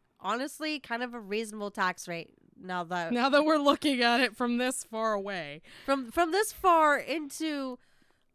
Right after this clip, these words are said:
Speaker 1: our present and their future, it, it was kind of, like,
Speaker 2: Yeah.
Speaker 1: reasonable.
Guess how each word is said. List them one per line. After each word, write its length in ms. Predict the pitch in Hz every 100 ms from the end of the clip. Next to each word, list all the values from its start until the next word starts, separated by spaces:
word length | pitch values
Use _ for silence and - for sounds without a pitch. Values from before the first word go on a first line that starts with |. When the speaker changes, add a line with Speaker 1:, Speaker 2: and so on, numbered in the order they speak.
| -
Speaker 1:
our 200 | 269 311
present 520 | - 320 311 277 240
and 180 | 226 220
their 220 | 240 277
future, 800 | - 233 294 - 208 170 165 170 _ _ _ _ _ _ _ _ _ _ _
it, 60 | 214 180 214
it 60 |
was 160 | 208 190
kind 220 | 220 196
of, 160 | 175 165 -
like, 240 | 180 165
Speaker 2:
Yeah. 140 | 208 175 156
Speaker 1:
reasonable. 680 | 185 180 175 170 156 156